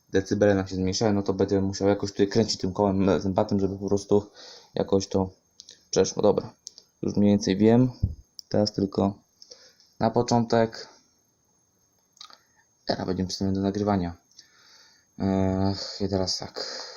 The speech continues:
Ile mi tutaj wyszło? Gdzieś między siedem. Dobra.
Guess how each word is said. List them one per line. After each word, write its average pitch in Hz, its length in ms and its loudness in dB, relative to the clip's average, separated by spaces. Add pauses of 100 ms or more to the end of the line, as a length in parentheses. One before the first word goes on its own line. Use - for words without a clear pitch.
(1400)
Ile 95 160 -2
mi 95 120 -2
tutaj - 260 -4
wyszło? 110 540 0 (1500)
Gdzieś - 180 -20
między - 220 -6
siedem. 82 360 -4 (720)
Dobra. 101 420 -4